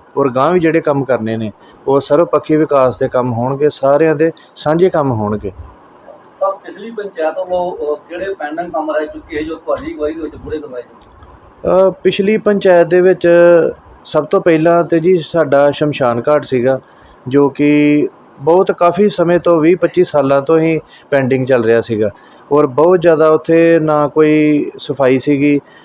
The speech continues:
Speaker 1: ਔਰ ਸਭ ਤੋਂ ਮਤਲਬ ਤੀਹ ਸਾਲ ਹੋ ਗਏ ਸੀਗੇ। ਸੋ ਸਭ ਤੋਂ ਪਹਿਲਾਂ ਅਸੀਂ ਉਹਨੂੰ ਸ਼ੁਰੂ ਕਰਵਾਇਆ, ਉੱਥੇ ਜਿਹੜਾ ਇਹ ਫਰਸ਼ ਦਾ ਕੰਮ ਸੀਗਾ ਉਹ ਕਰਵਾਇਆ,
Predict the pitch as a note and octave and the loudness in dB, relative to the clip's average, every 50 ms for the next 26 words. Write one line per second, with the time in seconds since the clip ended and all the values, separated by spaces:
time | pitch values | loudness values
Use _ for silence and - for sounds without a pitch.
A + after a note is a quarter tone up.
0 | - - - C#3+ C#3+ D3 D3 D3+ D3+ D3+ D3 D3 C#3 - - _ _ _ - - | -14 -4 0 2 2 4 4 6 6 6 4 4 2 -2 -8 _ _ _ -20 -6
1 | - F#3+ F#3 D#3+ - G#3 F#3 F3 G3 F#3+ G3+ G3 - - - - G#3 G#3+ A3+ A3 | -4 -2 -2 0 0 0 2 2 2 2 2 2 0 -4 -6 -2 0 0 0 0
2 | A3+ G#3 F#3+ F#3+ G3 G3+ F#3+ D#3+ D3 C3 A#2+ C3+ B2 A#2+ B2 A2+ A2 - - - | 2 2 2 4 4 2 2 2 2 2 2 0 0 2 0 0 -2 -4 -10 -20
3 | - - _ - F#3+ F#3 F#3 - F#3+ F3+ - G#3+ G#3 F#3+ G3 F3+ E3+ F3+ F#3 F#3 | -20 -20 _ 0 0 0 2 0 -2 0 2 0 2 2 2 2 2 4 2 2
4 | F#3 F3 - F3+ F3 E3+ E3 F3 G3 E3+ E3 E3 D#3+ F3 D#3+ F#3 F3+ F3 E3+ D3+ | 2 2 2 2 4 4 4 2 2 2 2 2 2 2 2 2 2 4 4 4
5 | C#3 C#3+ D#3 F3 F3 - - - _ _ _ D#3 D#3+ D#3+ D#3+ F#3 F3+ E3 D#3+ E3+ | 4 4 2 2 -2 -8 -16 -20 _ _ _ 0 0 2 4 2 2 4 4 2
6 | D#3 E3+ E3+ E3+ F3 E3+ E3+ - - - - E3 D#3+ - - F3+ F3 F#3+ F3+ F3+ | 4 4 6 6 6 6 4 4 0 0 0 0 0 0 0 2 2 2 2 2
7 | E3+ D#3+ D3+ B2+ D#3 D#3 D3 D#3+ D#3 D3+ D#3 E3+ E3+ E3+ F3+ F3 E3+ E3+ D#3+ D#3 | 0 0 0 0 0 0 2 4 4 4 4 2 2 2 2 2 4 4 4 4
8 | D3+ D3+ D#3+ | 4 4 2